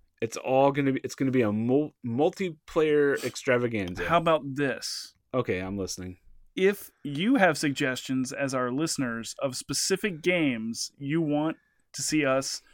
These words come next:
Speaker 2: play and comment on
Speaker 1: And fall asleep to?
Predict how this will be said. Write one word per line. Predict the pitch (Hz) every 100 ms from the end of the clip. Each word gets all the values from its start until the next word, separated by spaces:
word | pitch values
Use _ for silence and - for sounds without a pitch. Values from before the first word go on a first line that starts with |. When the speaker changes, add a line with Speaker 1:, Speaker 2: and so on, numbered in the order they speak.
| _ _ -
Speaker 2:
play | - 135 147 147
and | 135 131
comment | - 131 143 143 139
on | 143 147 156 160
Speaker 1:
And | 135 135
fall | 143 139
asleep | 113 - 123 117 120 -
to? | 151 151 160